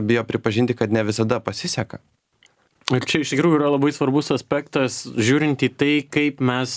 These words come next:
Speaker 2: tuos žmonės paleidžiam. Mes vis dar nesukuriam tos globalios Lietuvos, kad tu esi Lietuvoje joje nebūdamas, tu esi mūsų bendruomenės narys. Ir iš tikrųjų, vien tas artimesnis santykis su savo buvusiais bendradarbiais, buvusiais kursiokais,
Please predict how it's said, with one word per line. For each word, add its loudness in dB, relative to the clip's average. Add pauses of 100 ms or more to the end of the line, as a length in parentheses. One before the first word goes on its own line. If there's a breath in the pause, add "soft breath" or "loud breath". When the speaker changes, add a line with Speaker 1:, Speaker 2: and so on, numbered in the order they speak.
Speaker 2:
tuos 0
žmonės 0
paleidžiam. -2 (420 loud breath)
Mes 0
vis 2
dar 0
nesukuriam 0
tos 0
globalios 0
Lietuvos, 2
kad -2
tu 2
esi 0 (320)
Lietuvoje 2
joje 2
nebūdamas, 0
tu 2
esi 0
mūsų 2
bendruomenės 0
narys. 2 (720 soft breath)
Ir 2
iš -2
tikrųjų, 0 (500 loud breath)
vien 2
tas -2
artimesnis 0
santykis -2
su 0
savo 0
buvusiais 2
bendradarbiais, 2
buvusiais 0
kursiokais, 0